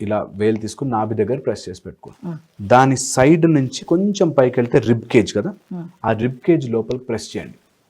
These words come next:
Speaker 1: ఎంత బ్యాక్ బెండ్ కాగలరో బెండ్ కాండి.
Speaker 2: Oh.
Speaker 1: బెండ్ అయ్యాక ముక్కుతో గాలి తీసుకుని నోరుతో వదలండి.
Speaker 2: Oh.
Speaker 1: ఓకే,
Speaker 2: Hmm.
Speaker 1: ఇది సరదాగా ట్రై చేయండి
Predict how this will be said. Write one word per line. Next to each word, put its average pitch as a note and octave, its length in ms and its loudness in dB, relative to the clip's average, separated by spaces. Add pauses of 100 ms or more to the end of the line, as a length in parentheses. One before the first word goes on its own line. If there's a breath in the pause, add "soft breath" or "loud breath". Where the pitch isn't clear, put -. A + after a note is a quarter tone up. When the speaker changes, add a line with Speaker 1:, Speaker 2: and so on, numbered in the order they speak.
(180)
Speaker 1:
ఎంత D3 300 -4
బ్యాక్ B2+ 420 -2
బెండ్ A#2 260 -2
కాగలరో G#2 400 -2
బెండ్ G2+ 260 -8
కాండి. - 600 -16
Speaker 2:
Oh. E3+ 180 -6
Speaker 1:
బెండ్ B2+ 340 -2
అయ్యాక G#2+ 320 0
ముక్కుతో D3+ 640 0
గాలి A#2 200 4
తీసుకుని A#2 360 -4
నోరుతో A2+ 320 -2
వదలండి. F#2 520 -8
Speaker 2:
Oh. E3+ 140 -10 (340)
Speaker 1:
ఓకే, F3+ 140 -8
Speaker 2:
Hmm. F#3 300 -14 (300)
Speaker 1:
ఇది E3 160 0
సరదాగా E3 640 8
ట్రై C#3 260 4
చేయండి C3 520 -2